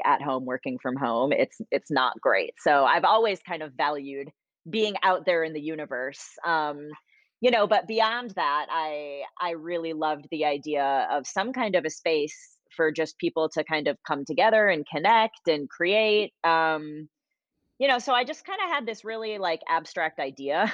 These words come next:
<laughs> in my mind, basically. Um, and I'd, I'd been talking about it with, with my, with some friends, uh, and I'd started to kinda, I mean, the, eh, Instagram has many downsides, but one of the upsides is just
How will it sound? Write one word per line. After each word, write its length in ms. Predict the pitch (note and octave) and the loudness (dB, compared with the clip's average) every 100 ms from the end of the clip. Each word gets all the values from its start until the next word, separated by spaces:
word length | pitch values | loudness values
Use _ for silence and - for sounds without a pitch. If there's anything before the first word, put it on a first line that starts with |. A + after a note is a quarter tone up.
| - | -2
<laughs> 80 | |
in 160 | A3+ A3 | -2 0
my 160 | G#3 G3+ | 0 2
mind, 460 | F#3 F3+ F#3+ F#3+ | 2 0 -2 -6
basically. 640 | G3 G3 - G#3+ G#3 G#3+ A3 | -8 -8 -8 -4 2 2 2
Um, 580 | F3 E3+ E3 D#3 D#3+ E3+ - _ _ _ - | 2 2 2 -2 -10 -20 -20 _ _ _ 0
and 100 | G3+ | 2
I'd, 220 | G3+ E3 _ | 2 0 _
I'd 240 | - F#3+ E3 _ - | 0 0 0 _ -10
been 140 | F3+ | -8
talking 320 | - D#3 E3+ | -4 -4 -4
about 260 | D#3 D3 D3 | -2 -2 0
it 160 | D3 | -4
with, 180 | C3 D3+ _ _ | -8 -12 _ _
with 160 | D#3 D3+ | -12 -6
my, 180 | D3 C#3+ | -8 -6
with 100 | D3+ | -12
some 160 | D3+ D3+ | -14 -12
friends, 720 | - C#3+ C#3+ C#3 C#3 C#3 C3 - | -6 -4 -4 -4 -8 -10 -12 -2
uh, 40 | D3+ C#3 C3+ C3 B2+ B2+ A#2 | 2 6 6 6 6 4 4
and 160 | E3 E3 | 4 4
I'd 280 | E3+ D#3+ | 2 2
started 460 | - - G#3+ G#3+ G3+ | -4 -2 0 2 -2
to 100 | G3+ | -6
kinda, 280 | F#3+ F#3+ E3+ | -4 -2 -2
I 80 | F3+ | -4
mean, 280 | F3 E3+ E3+ _ _ _ - | -6 -8 -10 _ _ _ -6
the, 160 | D3+ F3+ D3+ - | 0 2 2 0
eh, 140 | A#2+ - - E3 _ A#3 | -4 -6 -16 -20 _ -2
Instagram 480 | A3+ - A3 G3 | -2 0 0 0
has 180 | G3+ F3+ | 0 -2
many 240 | F#3 F3 D3+ | -2 -4 -2
downsides, 640 | E3 F3 E3 C3 C3 C3+ | -2 -2 -2 0 0 -2
but 120 | D3+ A#2+ | -6 -4
one 140 | D#3+ | -4
of 80 | C#3+ | -2
the 100 | C#3+ | 0
upsides 480 | G#3 - D#3+ C3+ C3+ | 0 2 0 0 -4
is 220 | C3 B2+ | -8 -6
just 380 | C#3 - - | -6 -8 -14